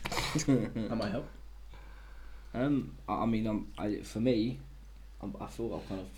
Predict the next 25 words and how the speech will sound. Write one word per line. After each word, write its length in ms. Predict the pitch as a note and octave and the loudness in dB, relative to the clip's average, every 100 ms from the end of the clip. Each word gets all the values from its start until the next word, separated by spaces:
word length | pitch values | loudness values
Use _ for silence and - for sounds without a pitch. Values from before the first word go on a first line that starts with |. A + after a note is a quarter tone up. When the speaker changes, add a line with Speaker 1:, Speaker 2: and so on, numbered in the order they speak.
| - | -4
Speaker 2:
very 300 | G#2+ F#2+ F#2 - - - - | -2 -2 -2 -6 -12 -16 -12
actually 200 | - D#2+ | -8 -6
cracked 360 | D2 - - - | -4 -6 -4 -2
on 120 | F#2+ | -2
with 100 | F2+ | -2
it. 100 | - | -6
To 60 | - | -10
be 80 | |
fair, 180 | - F#2+ G#2 - - - - - - | -10 -10 -10 -14 -16 -14 -12 -12 -8
um, 380 | G2 G2 F#2 F#2+ - - - - - - - - - | -4 -4 -4 -6 -10 -14 -14 -16 -14 -14 -14 -14 -8
I, 60 | G#2 | -4
I, 360 | G2+ F#2 - - - - - - - - - - - - - - - - - - - - | -2 -4 -6 -8 -12 -14 -14 -14 -14 -14 -14 -14 -14 -14 -14 -14 -14 -14 -14 -14 -12 -10
f-, 280 | - - - - | -10 -10 -10 -6
I 120 | G2 | 0
think 120 | G2 | 2
Myles 260 | G2 F#2 F#2 | 2 0 -4
Garrett's 280 | F2+ E2+ - | -4 -4 -6
gonna 160 | F2 | -8
be 80 | F2+ | -6
my, 240 | F2+ F2 F2 - - - | -4 -4 -6 -10 -12 -10
my 120 | G2 - | -8 -6
bin. 200 | F#2+ - - | -6 -6 -8
I 40 | G2 | -6
won't 160 | G2+ | -6
lie. 500 | G2+ G2+ G2+ - - | -4 -6 -8 -12 -10